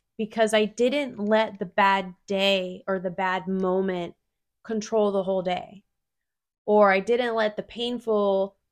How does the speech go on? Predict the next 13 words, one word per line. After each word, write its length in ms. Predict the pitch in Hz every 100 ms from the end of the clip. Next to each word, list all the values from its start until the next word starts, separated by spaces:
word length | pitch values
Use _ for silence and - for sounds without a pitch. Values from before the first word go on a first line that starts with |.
| _
mornings 920 | 214 220 226 233 214 180 175 180 - - -
control 520 | 226 214 226 214 208
the 120 | 202
whole 180 | 202 190
day. 420 | 190 196 180 - -
I 480 | 185 190 196 196 - _ _ 196
really 800 | 196 233 247 254 220 185 190 - _
focused 680 | - 220 214 185 175 - -
on 260 | 190 190 190
just 500 | 190 202 214 - - _ _ _ _ _ -
getting 300 | 208 202 208
it 120 | 185
done. 380 | 180 165 -